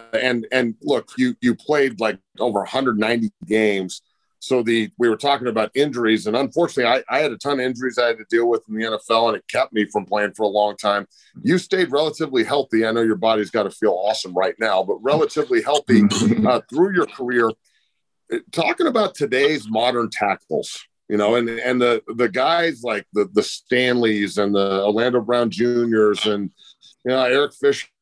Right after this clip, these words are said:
Speaker 1: tearing his Achilles last year. It's very rare to see guys actually stay healthy now.
Speaker 2: Mm-hmm.
Speaker 1: And, you know, you don't see a lot of Walter Jones or Willie Andersons
Speaker 2: Mm-hmm.
Speaker 1: or,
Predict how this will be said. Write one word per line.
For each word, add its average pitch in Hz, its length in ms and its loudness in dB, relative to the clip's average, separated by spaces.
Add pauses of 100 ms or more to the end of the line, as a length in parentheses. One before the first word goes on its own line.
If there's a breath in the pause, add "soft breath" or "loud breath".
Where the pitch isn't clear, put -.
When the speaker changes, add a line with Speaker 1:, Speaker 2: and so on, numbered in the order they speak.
(720)
Speaker 1:
tearing 131 280 0
his 110 120 -2
Achilles 120 540 0
last 107 260 -2
year. 113 160 2
It's 123 140 -2
very 165 440 0
rare 113 480 0
to 110 120 -2
see 139 320 -8
guys 98 580 -2
actually 107 480 0
stay 143 400 -2
healthy 87 400 -4
now. 78 400 -2 (260 loud breath)
Speaker 2:
Mm-hmm. 104 180 -4
Speaker 1:
And, 101 120 0
you 117 80 4
know, 117 80 2
you 120 140 2
don't 139 180 0
see - 160 -4
a 156 80 2
lot 127 180 2
of 110 140 -6
Walter 113 320 -2
Jones 101 460 0
or 98 40 -4
Willie 104 360 0
Andersons 104 600 2
Speaker 2:
Mm-hmm. 98 140 2
Speaker 1:
or, 90 140 2